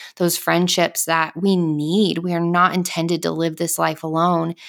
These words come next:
And when we're dealing with these things on our own, you guys, if you're dealing with the loss of babies or infertility or death or divorce, or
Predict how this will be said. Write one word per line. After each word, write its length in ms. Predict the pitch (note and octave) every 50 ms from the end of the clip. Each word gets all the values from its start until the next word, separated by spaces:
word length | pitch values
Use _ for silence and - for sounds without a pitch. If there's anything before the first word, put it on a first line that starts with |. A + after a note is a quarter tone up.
| - - - - -
And 120 | - F3+ F#3
when 100 | F#3 F#3
we're 140 | F#3+ F#3+ F3+
dealing 400 | - - D3+ D#3 D#3+ F3+ G3 G#3
with 240 | G#3+ G#3 G#3 _
these 340 | - D3 C#3+ D#3 D#3 - -
things 420 | - - F3 D#3+ E3+ F#3+ A3 A3+ -
on 180 | - A3 A3+
our 140 | A#3 A#3 -
own, 360 | G#3 A3+ A3+ A#3 A#3 A#3+ B3 B3
you 80 | - F#3+
guys, 260 | F3 F3 F3+ F#3 F3
if 160 | E3+ D#3 -
you're 160 | F#3 F#3 G3+ G3
dealing 320 | F3+ E3 E3+ F3+ F3+ F3+
with 180 | E3+ E3 E3 -
the 140 | E3 D#3
loss 340 | D#3 D#3 D#3 E3 F3+ F3 -
of 160 | F3 D#3 D#3
babies 540 | - D#3 D3+ E3+ F#3+ F#3 F3 E3 D#3+ D#3+ D#3+
or 320 | D#3+ D#3+ E3 D#3+ D#3+ D#3 -
infertility 840 | E3 F3 F3 - F#3+ F3+ - - - E3+ E3+ F3 F#3 F#3 F3+ F3 D#3+
or 100 | D#3 D#3+
death 460 | D#3+ D#3 - D3+ D#3 F3+ F3+ F3 -
or 80 | E3+ E3
divorce, 580 | D#3 E3 D#3 E3 E3+ E3 E3 F3 F3+ F3+ F3+ -
or 140 | E3 D#3+